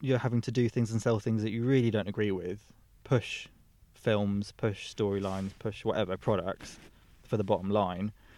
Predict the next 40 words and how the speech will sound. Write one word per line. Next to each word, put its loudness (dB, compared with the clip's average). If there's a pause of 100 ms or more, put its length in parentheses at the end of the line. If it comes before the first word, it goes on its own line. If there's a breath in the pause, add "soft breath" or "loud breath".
(480 loud breath)
And 2
the 4
amount 4
of -6
waste 2
that 0
our 2
business -2
produced, 0
I -4
hated 2
it. -4 (920)
Um, 0 (840)
but 2
you 0
couldn't 4
complain -4 (320)
and 2
you 2
couldn't 0
be 0
honest -6 (260)
because -10
you'd -4
get 2 (140)
sacked. -8 (960)
Or, 2
and 4
I 8
would 6
see 4 (100)
also 2
just -4
the, 0 (720 soft breath)
the 2
inequity 0
of 0
the 0
fact -2
that 0